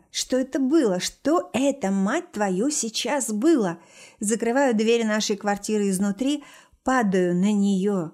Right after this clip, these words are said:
спиной и, тщательно облизав сухие губы, тяжело сглатываю. Хватаюсь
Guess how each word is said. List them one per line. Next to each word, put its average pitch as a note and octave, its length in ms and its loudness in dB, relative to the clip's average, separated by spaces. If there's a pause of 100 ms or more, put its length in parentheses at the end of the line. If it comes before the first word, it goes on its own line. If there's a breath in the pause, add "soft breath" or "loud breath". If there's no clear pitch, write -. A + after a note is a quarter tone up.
спиной C#4+ 720 0 (320 loud breath)
и, C4+ 180 2
тщательно A#3+ 880 -2
облизав G#3+ 480 0
сухие G3 480 -4
губы, G3+ 460 -2 (200 loud breath)
тяжело G3+ 640 -2
сглатываю. F#3+ 840 -4 (240)
Хватаюсь G#3+ 800 0